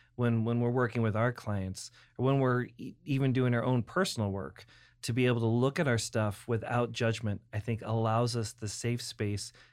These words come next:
to be real about what's going on, what happened,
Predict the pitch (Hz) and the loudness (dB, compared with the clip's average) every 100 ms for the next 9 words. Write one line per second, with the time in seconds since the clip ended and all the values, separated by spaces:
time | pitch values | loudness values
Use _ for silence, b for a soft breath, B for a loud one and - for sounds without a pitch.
0 | b - 110 113 107 123 123 123 107 101 | b -8 -2 0 2 2 4 2 2 -2
1 | 80 113 110 - 107 101 90 87 - - | -2 -2 -2 -2 -2 0 -2 -6 -14 -18
2 | - 110 101 131 131 131 127 123 | -8 -6 -4 -2 -2 0 0 0